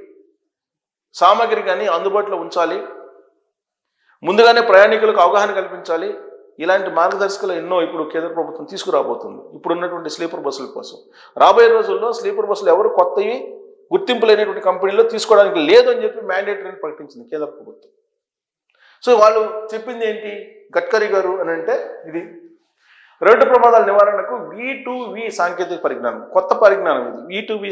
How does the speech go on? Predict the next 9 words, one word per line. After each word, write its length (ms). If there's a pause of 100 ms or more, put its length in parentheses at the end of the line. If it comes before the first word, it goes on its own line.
సాంకేతిక 400
పరిజ్ఞానాన్ని 520
తీసుకురాబోతుందని 680
చెప్పారు. 240 (100)
కార్లలో 400 (600)
వైర్లెస్ 420
వ్యవస్థ, 260 (560)
నితిన్ 280
గడ్కరీ. 340